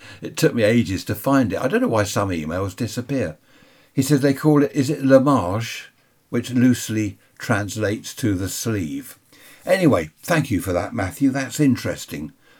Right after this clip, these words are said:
I've often wondered. I did hear somewhere many years ago that, uh, the French either wouldn't call it the English Channel, well, which it seems no one in Europe does,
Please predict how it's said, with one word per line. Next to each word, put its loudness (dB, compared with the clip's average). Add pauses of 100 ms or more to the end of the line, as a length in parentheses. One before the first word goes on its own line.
(180)
I've -2
often 0
wondered. -2 (180)
I 0
did 2
hear 0
somewhere 0
many 2
years -4
ago -6 (540)
that, -4
uh, 2
the -2
French 0 (400)
either 4
wouldn't 6
call 0
it -10
the 4
English -2
Channel, -2
well, 0
which -2
it -6
seems -2
no 6
one 0
in -2
Europe -2
does, -6